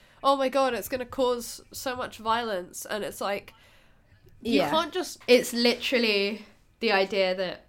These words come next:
Speaker 2: violent media causes violent behaviour.
Speaker 1: But you can't just not address these things in the media because you're afraid that, because yes, there are people that are going to take these things the wrong way and they're going to do stupid things, but at the same time,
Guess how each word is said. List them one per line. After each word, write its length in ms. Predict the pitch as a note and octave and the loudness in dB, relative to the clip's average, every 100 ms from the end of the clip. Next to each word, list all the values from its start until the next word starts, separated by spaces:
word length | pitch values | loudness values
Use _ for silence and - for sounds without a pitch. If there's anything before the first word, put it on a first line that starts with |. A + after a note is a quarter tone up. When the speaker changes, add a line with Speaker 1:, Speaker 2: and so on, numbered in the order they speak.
| - | -20
Speaker 2:
violent 480 | - G3 G3 F#3 F3 | -2 0 2 0 -2
media 500 | F#3 F3 F#3+ F3 E3+ | -4 -4 -2 -2 -4
causes 560 | - F3+ F3+ F3 F3 | -2 0 0 -2 -8
violent 360 | F#3 E3+ F3 D3+ | -4 -4 -4 -6
behaviour. 500 | E3+ F3+ F3+ F#3 F3 | -6 -4 -4 -4 -4
Speaker 1:
But 80 | - | -2
you 80 | C4+ | -6
can't 320 | - D4 D4+ | -4 -2 -2
just 240 | D#4 C#4+ A#3 | -6 -8 -8
not 400 | G3+ A3 - - - | -4 -4 -4 -6 -6
address 440 | - G#3+ G3 G3+ - | -4 -2 0 0 -4
these 240 | G3 G3 | -8 -8
things 240 | - F#3 F#3 | -8 -8 -8
in 80 | |
the 60 | F3+ | -8
media 340 | F#3+ G3+ F3+ | -8 -6 -8
because 260 | D#3 F3 F#3+ | -8 -12 -8
you're 140 | F#3 | -6
afraid 420 | F#3 - F#3 F#3+ G3 | -6 -4 -4 -2 -4
that, 180 | E3 - - | -8 -10 -8
because 260 | - F4+ - | -2 0 0
yes, 220 | D#4+ F4+ | 0 0
there 240 | - C4+ B3+ | 0 2 4
are 120 | C4 | 4
people 280 | C4+ B3 A#3 | 0 -6 -4
that 160 | G3+ G3 | -2 -2
are 60 | |
going 560 | G3 G3+ F#3+ F#3+ F#3+ F#3+ - | -2 -2 0 -2 -4 -12 -16
to 520 | - A3+ F#3+ F#3+ F3 - _ - _ _ - | -10 -6 -4 -6 -8 -10 _ -20 _ _ -12
take 300 | - G3+ - | -6 -6 -6
these 220 | G3+ F#3 | -12 -8
things 320 | - E3+ F3 | -6 -6 -6
the 80 | F#3+ | -6
wrong 180 | F3+ F3 | -4 -2
way 240 | E3 D3+ | -4 -4
and 160 | G2 F3+ | -4 -4
they're 100 | F3+ | -6
going 420 | F3+ F3+ F3 F#3+ | -2 -2 -2 -4
to 380 | - G3 D#3+ E3+ - - - - | -8 -8 -6 -10 -14 -20 -20 -12
do 140 | G3+ G3+ | -6 -6
stupid 340 | - F#3+ F#3 | -4 -6 -6
things, 300 | - F3 F#3 | -8 -8 -8
but 160 | - A3+ | -8 -8
at 120 | A#3 | -8
the 80 | C4 | -6
same 260 | C#4 C4 | -4 -4
time, 480 | A#3 - C4 F#3+ F#3 | -6 -6 -4 -4 -8